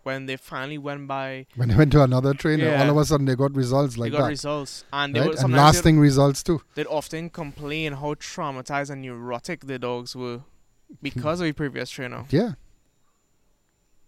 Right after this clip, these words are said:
Speaker 2: Yeah, you see it all the time, right? Went to two force-free
Speaker 1: So
Speaker 2: trainers,
Speaker 1: sad.
Speaker 2: two force-free trainers before.
Speaker 1: It's so sad.
Speaker 2: And the kind of things that anything from, from,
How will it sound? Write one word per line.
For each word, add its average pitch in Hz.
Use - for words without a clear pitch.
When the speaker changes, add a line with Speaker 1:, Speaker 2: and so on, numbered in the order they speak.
Speaker 2:
Yeah, 175
you 131
see 147
it 147
all 143
the 147
time, 151
right? 127
Went 117
to 175
two 160
force-free 143
Speaker 1:
So 143
Speaker 2:
trainers, 135
Speaker 1:
sad. 131
Speaker 2:
two 170
force-free 143
trainers 127
before. 127
Speaker 1:
It's 127
so 131
sad. 131
Speaker 2:
And 131
the 131
kind 170
of 175
things 170
that 143
anything 151
from, 135
from, 117